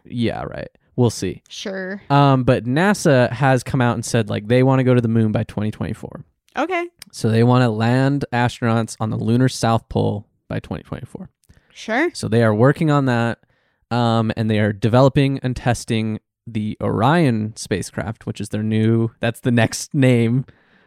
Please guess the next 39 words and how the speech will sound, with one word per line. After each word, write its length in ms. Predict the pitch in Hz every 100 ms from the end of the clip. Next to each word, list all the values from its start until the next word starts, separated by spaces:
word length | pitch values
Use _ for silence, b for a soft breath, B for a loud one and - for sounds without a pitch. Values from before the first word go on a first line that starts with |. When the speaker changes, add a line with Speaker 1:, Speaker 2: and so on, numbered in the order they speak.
| _
Speaker 2:
um, 320 | 120 113 113
of 180 | 113 113
spacecraft 640 | - 135 123 - 117 107
for 240 | - - 110
deeper 460 | 98 113 113 120
space 440 | 113 - 101 101 -
exploration. 840 | 113 - - - 92 - - 160 139 -
The 180 | 131 127
Orion, 460 | 123 139 143 139
they're, 260 | 131 135 120
they're 220 | 131 131
planning 480 | - - 135 131 127
deeper 240 | 123 127 123
space, 320 | - 123 104
so 120 | 110
that 160 | 104 104
would 100 | 107
be, 80 |
like, 220 | 110 107 107
going 260 | 110 113
to 80 | 107
Mars. 540 | 110 110 113 147 175 247
Speaker 1:
Yep. 220 | 220 - _ _ _ _ -
Speaker 2:
But 180 | 123 110
the 140 | 117
Orion 600 | 117 117 135 139 131 120
is 260 | - 113 101
kind 280 | - 117
of 140 | 117 107
like 280 | 107 101 -
the 180 | 113 107
Mercury 640 | 110 120 117 110 107 107
rocket, 480 | 110 113 - - - - -
where, 120 | 233
Speaker 1:
Sure. 80 | 208
Speaker 2:
like, 320 | 190 185 220 _
it's 180 | 127 -
the 100 | 123
first, 440 | - 123 110 -